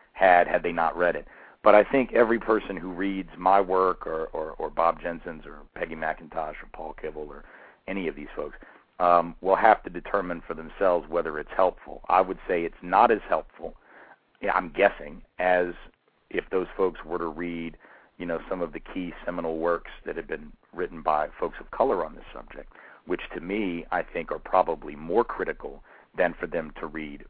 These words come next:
what I say, especially if they're not gonna have the healthy skepticism that needs to come with it. But, but, you know, it could be helpful, if for no other reason than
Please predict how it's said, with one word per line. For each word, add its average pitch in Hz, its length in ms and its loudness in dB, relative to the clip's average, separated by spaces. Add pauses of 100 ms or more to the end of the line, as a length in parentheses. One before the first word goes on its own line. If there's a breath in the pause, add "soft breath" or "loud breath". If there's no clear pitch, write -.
what 80 200 2
I 80 260 2
say, 76 120 -4
especially 95 540 6
if 85 140 0
they're 82 140 -2
not 101 320 4
gonna 78 180 -6
have - 280 -10 (400 loud breath)
the 90 80 6
healthy 80 400 0
skepticism 71 760 -14
that 78 140 -4
needs 78 260 -12
to - 60 -18
come - 240 -14
with 71 180 -16
it. - 200 -20
But, 78 300 -6
but, 82 180 0 (160)
you 107 80 -8
know, 82 80 -4
it 87 120 -6
could 113 220 -2
be 101 140 -4
helpful, 107 400 -2 (320 loud breath)
if 110 120 2
for 113 120 2
no 107 180 8
other 131 160 8
reason 92 360 -4
than 95 180 -6